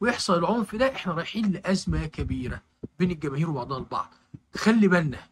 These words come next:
ويا جمهور النادي الاهلي لا داعي للخلاف، في الاخر انتوا بتشجعوا نادي واحد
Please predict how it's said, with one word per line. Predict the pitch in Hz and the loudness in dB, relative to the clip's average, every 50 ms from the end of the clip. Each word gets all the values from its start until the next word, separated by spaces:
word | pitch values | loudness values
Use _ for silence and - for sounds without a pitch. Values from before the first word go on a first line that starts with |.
| - - _ _ _ _ - | -20 -20 _ _ _ _ 0
ويا | 151 165 175 | 2 4 4
جمهور | 170 160 185 175 190 262 269 | 4 4 4 6 6 4 6
النادي | 247 202 190 190 185 | 4 4 4 4 2
الاهلي | 180 156 - - - 113 - - - _ - - | 2 0 0 -2 -2 -2 -4 -8 -14 _ -8 -2
لا | - 208 247 | 2 4 4
داعي | 269 330 339 320 - | 6 6 6 6 6
للخلاف، | 202 190 165 - - - 160 165 160 - - | 2 -2 -4 -4 -6 -6 -4 -4 -6 -6 -10
في | - | -6
الاخر | - - 285 - 285 | -2 -2 0 2 2
انتوا | 285 208 262 226 | 0 0 0 -4
بتشجعوا | 196 - 208 190 214 254 208 170 | -2 0 2 6 6 6 6 6
نادي | 165 175 180 151 - - _ | 2 -2 -2 -2 -4 -10 _
واحد | - 180 214 214 - - - | 6 8 8 8 8 6 0